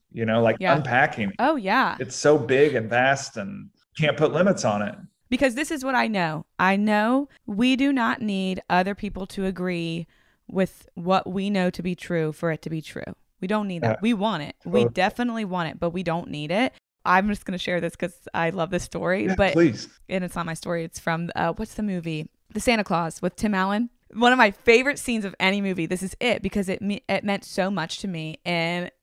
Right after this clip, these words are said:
Speaker 2: I just wish they knew that this part of the movie meant so much. But there's the part where, what's the, um, do you know what the son's name is?
Speaker 1: Oh,
Speaker 2: I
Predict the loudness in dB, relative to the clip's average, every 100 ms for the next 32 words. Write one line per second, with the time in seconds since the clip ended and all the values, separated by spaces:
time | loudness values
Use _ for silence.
0 | _ -2 -2 -2 -4 -4 -2 -2 -2 0
1 | -2 0 0 0 -2 -4 -2 -2 -4 -6
2 | -8 -2 2 2 0 -8 -4 -2 -2 -2
3 | 4 4 4 0 2 2 0 -2 -2 0
4 | 0 0 -2 -2 -4 -8 -14 -8 0 0
5 | 0 -4 -4 -4 -4 -4 -4 -2 -4 -6
6 | -10 -18 _ _ _ _ -8